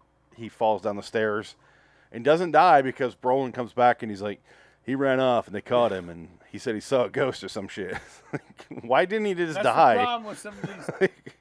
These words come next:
Speaker 2: these segments is we have to have an epilogue that takes about five minutes to get through.
Speaker 1: Yeah.
Speaker 2: So you said it was, uh... What were you, what was your, I forgot what we said.
Speaker 1: I said, you, you said
Speaker 2: Good thing
Speaker 1: fiction.
Speaker 2: you wrote 'em down.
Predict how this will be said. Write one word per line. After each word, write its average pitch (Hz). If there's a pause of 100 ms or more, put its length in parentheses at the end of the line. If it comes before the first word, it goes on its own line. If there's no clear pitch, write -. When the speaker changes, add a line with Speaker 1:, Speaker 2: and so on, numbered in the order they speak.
(240)
Speaker 2:
these 165
segments 156
is 127
we 143
have 156
to 175
have 160
an 143
epilogue 123
that 120
takes 139
about 113
five 123
minutes 120
to 104
get 107
through. 95 (380)
Speaker 1:
Yeah. 95
Speaker 2:
So 143
you 208
said 214
it 175
was, 143
uh... 127 (440)
What 185
were 196
you, 180
what 165
was 170
your, 160
I 147
forgot 151
what 143
we 127
said. 95 (120)
Speaker 1:
I 160
said, 175
you, 131
you 135
said 196
Speaker 2:
Good -
thing -
Speaker 1:
fiction. 160
Speaker 2:
you 180
wrote 165
'em 151
down. 123